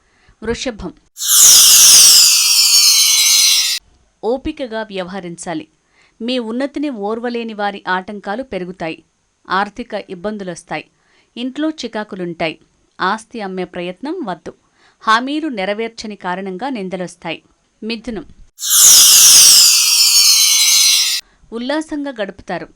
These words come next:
ఆకస్మిక ధనలాభం ఉంది. అదృష్టం తోడుగా ఉంటుంది. చక్కటి సౌకర్యాలు సమకూరుతాయి. సోదరుల లాభాలు తృప్తినిస్తాయి. విందులో పాల్గొంటారు. గౌరవం పెరుగుతుంది. కర్కాటకం.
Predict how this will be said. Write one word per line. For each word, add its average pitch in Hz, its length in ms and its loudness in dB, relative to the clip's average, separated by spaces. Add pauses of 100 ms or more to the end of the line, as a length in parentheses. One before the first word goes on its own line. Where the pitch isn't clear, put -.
(380)
ఆకస్మిక 220 600 -4
ధనలాభం 196 800 -8
ఉంది. 175 240 -6 (520)
అదృష్టం 262 540 -4
తోడుగా 214 440 -4
ఉంటుంది. 175 500 -8 (460)
చక్కటి 277 420 -6
సౌకర్యాలు 208 640 -8
సమకూరుతాయి. 185 760 -8 (480)
సోదరుల 220 540 -6
లాభాలు 185 520 -6
తృప్తినిస్తాయి. 180 800 -10 (440)
విందులో 262 480 -4
పాల్గొంటారు. 180 720 -8 (500)
గౌరవం 208 460 -4
పెరుగుతుంది. 170 640 -8 (680)
కర్కాటకం. 240 560 -8